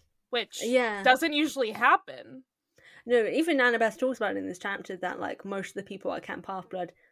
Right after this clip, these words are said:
Speaker 2: are teenagers, and if any of them <laughs> survive high school, they'll either become camp counselors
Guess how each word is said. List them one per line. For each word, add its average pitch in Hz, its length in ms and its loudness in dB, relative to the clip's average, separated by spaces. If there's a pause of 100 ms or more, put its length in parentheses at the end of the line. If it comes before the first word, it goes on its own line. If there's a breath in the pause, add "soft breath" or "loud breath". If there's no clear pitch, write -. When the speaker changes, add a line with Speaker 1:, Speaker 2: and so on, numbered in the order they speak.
(140)
Speaker 2:
are 180 120 -4
teenagers, 180 760 -4
and 190 120 -4
if 180 120 -6
any 220 260 -2
of 185 100 -4
them 190 140 -6
<laughs> - 0 -
survive 196 480 0
high 208 200 2
school, - 520 -6 (260)
they'll 208 180 2
either 208 240 2
become 208 300 -2
camp 208 300 -4
counselors 190 680 -4